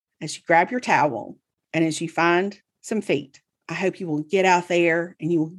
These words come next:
get after it, because the Lord is so faithful and he has gifted you so intentionally. And whatever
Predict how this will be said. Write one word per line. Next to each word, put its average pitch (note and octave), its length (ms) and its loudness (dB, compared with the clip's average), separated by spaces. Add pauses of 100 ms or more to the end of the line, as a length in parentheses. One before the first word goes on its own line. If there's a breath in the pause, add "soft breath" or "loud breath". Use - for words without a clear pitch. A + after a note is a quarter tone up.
get E3+ 420 0 (140)
after D3+ 480 -2
it, G2 260 -8 (200)
because - 220 -6
the F3 120 0
Lord F#3+ 320 2
is E3+ 200 -4
so F#3+ 280 2
faithful D#3+ 500 -4
and E3 140 -6
he G3 160 -6
has - 160 -6
gifted F#3 360 -2
you E3 120 -10
so G#3 580 0
intentionally. G3 880 -4 (160)
And F#3+ 160 2
whatever A3+ 920 2